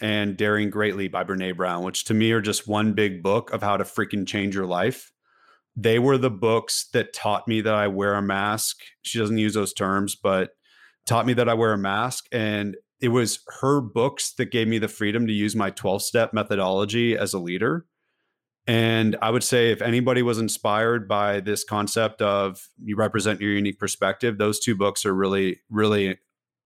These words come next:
to me, they inspired me to fundamentally change my value system, to harness what made me unique and valuable in the world. And then I, you mentioned The Five Dysfunctions of a Team. I mean, it comes up in his other books by Patrick Lencioni.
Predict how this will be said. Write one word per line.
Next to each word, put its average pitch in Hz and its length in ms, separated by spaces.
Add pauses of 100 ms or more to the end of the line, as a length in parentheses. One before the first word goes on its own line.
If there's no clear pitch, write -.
to - 100
me, 104 440
they 104 260
inspired 104 540
me 98 120
to 95 80
fundamentally 95 560
change 87 300
my 92 100
value 87 300
system, 131 560 (380)
to 104 240
harness 104 680
what 98 240
made 98 300
me 95 160
unique 92 560
and 98 100
valuable 87 440
in 85 80
the 85 100
world. 95 460 (580)
And 120 120
then 123 200
I, 120 240
you 131 100
mentioned 120 520
The 107 60
Five 113 260
Dysfunctions 120 540
of 107 80
a 98 60
Team. 101 640
I 113 40
mean, 113 300
it 117 160
comes 120 180
up 117 160
in 104 60
his 101 140
other 98 180
books 92 220
by 101 100
Patrick 107 360
Lencioni. 110 680